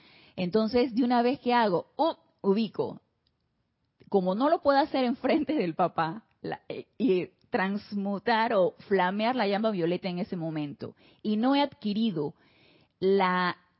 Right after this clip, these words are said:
paz o la quietud suficiente para que eso sea efectivo, o el sentimiento correcto para que eso sea efectivo, entonces yo de una vez, ¿qué es lo que hago? Una invocación silente a mi presencia yo soy.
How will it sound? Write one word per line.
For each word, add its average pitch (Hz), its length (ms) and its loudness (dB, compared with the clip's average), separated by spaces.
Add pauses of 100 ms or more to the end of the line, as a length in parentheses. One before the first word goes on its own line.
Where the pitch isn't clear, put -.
(880)
paz 233 400 2
o 208 80 0
la 185 160 2
quietud 226 400 -2
suficiente 185 800 -4
para 175 360 -4
que 196 120 -2
eso 220 220 -4
sea 220 180 -2
efectivo, 190 580 -2
o 165 120 2
el 180 80 2
sentimiento 202 640 -4
correcto 190 480 -2
para 151 200 -6
que 185 100 -6
eso 208 160 -6
sea 208 140 -4
efectivo, 202 680 -6
entonces 190 420 -2
yo 226 300 4
de 202 120 -2
una 240 200 2
vez, 233 260 2
¿qué 226 80 2
es 262 60 2
lo 233 120 0
que 208 120 -2
hago? 160 160 2
Una 190 160 0
invocación 185 500 -2
silente 156 560 -6 (400)
a 170 100 -6
mi 180 100 -4
presencia 170 500 -2
yo 147 100 -4
soy. - 220 -10